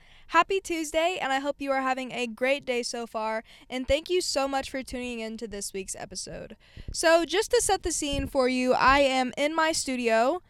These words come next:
and by studio, I mean sitting in my car in a random parking lot, talking to myself, probably looking like a little bit of a crazy person. But, you know, we've got what we got, and we're gonna work with it, and I am still so excited to talk about this week's topic,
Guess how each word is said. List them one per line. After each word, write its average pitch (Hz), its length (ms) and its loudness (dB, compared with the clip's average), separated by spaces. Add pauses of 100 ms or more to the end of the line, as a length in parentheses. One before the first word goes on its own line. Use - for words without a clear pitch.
(240)
and 285 140 2
by 311 140 8
studio, 370 520 6
I 277 200 6
mean 277 280 -2
sitting 302 420 0
in 269 120 0
my 269 180 4
car 254 320 4
in 240 120 2
a 240 80 2
random 226 340 0
parking 214 400 0
lot, 196 380 0 (340)
talking 269 380 6
to 262 100 -2
myself, 240 500 2
probably 247 540 4
looking 214 560 -4
like 202 300 -2
a - 100 -2
little 220 220 -2
bit 208 240 2
of 180 80 -4
a 214 80 -2
crazy 196 320 -6
person. 190 520 -8 (400)
But, 285 220 6
you 277 100 -4
know, 285 400 2
we've 262 200 -2
got 240 180 6
what 311 160 2
we 392 140 2
got, 226 320 2
and 220 80 -4
we're 226 100 -4
gonna 233 220 -4
work 233 260 0
with 262 180 -2
it, 202 300 -2 (320)
and 370 580 2 (320)
I 415 360 10
am 381 60 -2
still 349 380 6
so 339 320 6
excited 220 520 0
to - 80 -16
talk 240 240 -2
about 214 280 -2
this 208 240 -6
week's 214 200 -8
topic, 190 520 -6